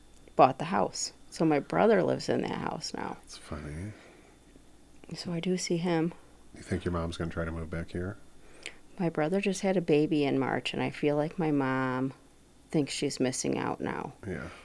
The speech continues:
Speaker 1: At first, when Bill passed away, she was like, "This is exactly where I'm supposed to be. It's where my husband wanted me to be and wanted us to be." So she was set on staying, but I think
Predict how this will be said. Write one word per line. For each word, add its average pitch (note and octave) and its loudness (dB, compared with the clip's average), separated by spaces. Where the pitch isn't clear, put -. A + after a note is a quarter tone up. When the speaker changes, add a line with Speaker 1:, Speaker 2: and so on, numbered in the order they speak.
Speaker 1:
At D#3+ -2
first, E3 0
when D#3 2
Bill D3 2
passed D3 0
away, D3+ 2
she D#3 -2
was D#3 -4
like, D3 -2
"This B3 2
is B3+ -4
exactly B3+ 6
where B3 6
I'm A#3+ 2
supposed A3 -4
to G#3+ 4
be. G#3+ 6
It's F3+ 2
where F#3+ 6
my G3+ 4
husband G3 4
wanted F#3 4
me F#3+ 4
to F3+ 2
be E3+ 4
and D#3+ 2
wanted E3+ 4
us E3+ 2
to - -6
be." D#3+ 2
So - 0
she - -4
was D#3+ -2
set E3 -2
on D3 0
staying, D3+ 0
but - -2
I C#3 -2
think E3 0